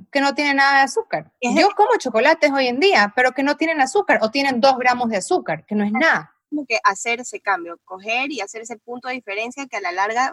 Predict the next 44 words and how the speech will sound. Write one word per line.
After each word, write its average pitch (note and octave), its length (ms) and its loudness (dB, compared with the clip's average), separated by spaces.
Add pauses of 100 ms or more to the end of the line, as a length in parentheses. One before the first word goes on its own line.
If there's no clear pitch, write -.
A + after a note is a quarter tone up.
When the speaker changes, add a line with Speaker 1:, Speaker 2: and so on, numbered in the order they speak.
Speaker 2:
va G3 80 2
a G#3+ 60 -4
cambiar A3 400 -4
mucho B3 400 -4
tu A#3 160 -8
piel, A#3 380 0
en F#3 260 -4
tu G#3+ 100 -12
salud A3 560 -2 (680)
y A3+ 100 -8
en A3+ 60 -10
tu A3+ 100 -10
salud A#3 220 -4
también, F#4+ 340 -4
pues. - 240 -20 (680)
Speaker 1:
Exacto, C4 580 0
o G#3 60 2
sea, C4+ 120 2
te C4+ 140 0
digo, C4 220 2 (200)
y C4+ 140 0
yo D#4+ 160 6
hoy F#4 100 4
en G4 80 0
día E4 220 2
han C4+ 120 2
pasado D4 360 4
ya C#4 240 2
cuatro D4 320 0
meses E4 400 -2
desde G#3+ 220 -4
que E3+ 60 -16
cambié F#3 300 -2
mi A3+ 120 0
alimentación A#3+ 720 -2
y G3 160 -2
ya G3 320 4 (240)
tengo A3 560 0 (380)
años A3 680 2
en G3 100 -4
el F#3 120 -4
spa, B3+ 520 2
tengo G3 300 -2
años G3 320 0